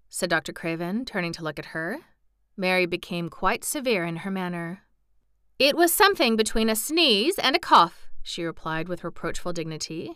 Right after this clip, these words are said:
"and it got into my throat." "But," she said afterward to Colin, "I couldn't stop myself. It just burst out, because all at once I couldn't help remembering that last big potato you ate,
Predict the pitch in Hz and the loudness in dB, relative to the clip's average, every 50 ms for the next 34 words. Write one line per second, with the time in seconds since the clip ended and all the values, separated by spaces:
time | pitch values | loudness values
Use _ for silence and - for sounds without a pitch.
0 | - - 254 247 247 233 214 220 233 254 320 480 - - 262 220 - - 226 220 | -2 2 4 6 6 6 6 10 12 12 12 10 8 2 0 0 0 0 4 6
1 | 220 240 320 339 - 247 202 175 - - - - - _ _ _ _ _ _ _ | 6 6 6 6 6 6 6 6 4 0 -8 -14 -14 _ _ _ _ _ _ _
2 | _ _ _ _ _ _ _ _ _ _ _ - 320 294 269 349 - - - - | _ _ _ _ _ _ _ _ _ _ _ 6 8 8 8 8 4 0 -8 -10
3 | - _ _ - - - 202 - - 185 175 - 180 185 185 - - 170 165 165 | -10 _ _ -8 -4 -4 -2 -2 -2 -2 2 4 4 4 2 0 -4 -4 -4 -4
4 | 165 - - - - - 170 165 165 165 170 175 180 - _ - - 214 214 - | -4 -6 -10 -10 -8 -6 -6 -6 -6 -6 -8 -10 -10 -12 _ -2 0 0 0 0
5 | - 339 359 403 403 - - - - 214 214 - 214 208 208 214 - - 214 196 | 0 0 0 0 0 -4 0 4 8 8 8 8 6 0 0 0 -2 0 2 4
6 | 196 208 220 - - - - - - _ _ _ - 254 - - 320 320 - 214 | 4 2 0 -2 -10 -20 -20 -20 -20 _ _ _ -4 -2 2 4 4 4 4 4
7 | 214 240 320 440 - - - 392 523 554 440 - - - - - 254 240 247 269 | 6 6 6 6 4 2 4 6 8 8 6 6 2 -2 -6 -6 -6 -2 0 2
8 | 247 240 247 262 311 381 381 220 220 233 220 208 233 320 - - - - _ _ | 4 6 6 6 6 6 2 2 4 4 6 6 4 0 -4 -10 -12 -14 _ _
9 | _ _ - 269 262 - 339 370 427 427 - - 320 285 285 277 247 240 233 226 | _ _ -4 -4 -2 2 2 2 2 2 2 4 4 4 6 4 2 2 4 4
10 | 214 208 202 208 208 208 202 - - 220 226 262 311 - - - 220 247 240 - | 4 2 2 2 0 0 0 0 4 6 6 6 4 2 -2 -2 -2 -2 -2 -4
11 | 277 - - - 254 240 254 254 233 226 208 - - 254 359 427 - - | -8 -8 -4 -2 -2 0 0 0 0 -2 -2 -2 -2 -2 -2 -2 -4 -10